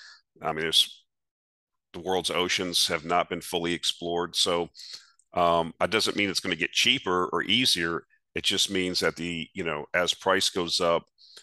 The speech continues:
um, more things become economic. As technology increases, the ability to exploit things at a cheaper price becomes easier. You see the now almost automated rigs they have. You'll see multi-pad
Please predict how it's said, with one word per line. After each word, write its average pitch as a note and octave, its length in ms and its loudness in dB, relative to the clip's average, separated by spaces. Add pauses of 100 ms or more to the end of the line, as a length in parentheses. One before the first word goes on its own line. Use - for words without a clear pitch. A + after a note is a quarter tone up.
(280)
um, D2+ 460 -2 (180)
more F2+ 480 0 (340)
things F2+ 260 0
become E2+ 340 -4
economic. E2+ 680 2 (420)
As E2+ 200 0
technology F2 720 2
increases, E2+ 880 -2 (140)
the F2+ 100 -6
ability F2 440 0
to E2 140 -6
exploit F2 600 0 (160)
things E2 440 0
at D#2+ 140 2
a D#2 100 0
cheaper E2+ 380 -2
price - 760 2 (120)
becomes D#2+ 380 -4
easier. F2+ 280 -4
You D#2+ 160 -10
see F#2 320 2
the E2+ 260 2 (300)
now F2 220 4
almost F2+ 380 0
automated F2+ 560 2
rigs G#2 280 2
they D2+ 140 0
have. C#2+ 280 0 (100)
You'll F2 200 -6
see F#2 260 2
multi-pad F2+ 1000 2